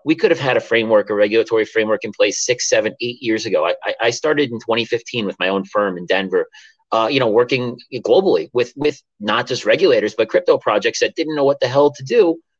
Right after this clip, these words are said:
with filings, with raises, with anything, because there was no framework. And there still isn't a good one, which is crazy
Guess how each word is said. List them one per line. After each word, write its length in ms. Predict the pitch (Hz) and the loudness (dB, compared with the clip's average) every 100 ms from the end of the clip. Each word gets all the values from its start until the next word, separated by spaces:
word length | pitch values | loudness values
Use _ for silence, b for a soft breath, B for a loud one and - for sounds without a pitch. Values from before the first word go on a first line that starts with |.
| _ | _
with 160 | 123 | -4
filings, 600 | - - 120 139 156 160 - | -2 0 2 2 2 -2 -4
with 220 | 107 98 - _ | -2 -2 -6 _
raises, 560 | 98 135 147 165 143 - | 0 2 2 0 -2 -6
with 280 | 98 85 - _ _ | -2 -2 -4 _ _
anything, 480 | - 233 277 - 101 | -2 0 0 -2 -4
because 300 | 98 120 127 | -6 -2 -2
there 120 | 120 | 0
was 220 | 123 117 107 | 0 0 -2
no 320 | 110 120 127 | 2 4 4
framework. 460 | - 147 170 104 - | 2 -4 0 -2 -2
And 100 | 131 | -2
there 120 | 139 | 0
still 400 | 123 - 190 202 180 | 0 0 4 4 4
isn't 300 | 170 165 - | 0 0 -6
a 60 | 127 | -2
good 200 | 123 123 | 0 0
one, 200 | 82 80 | -2 -2
which 180 | 98 | -4
is 160 | 98 95 | -4 -6
crazy 580 | - - 117 101 - | -8 -4 -2 -2 -8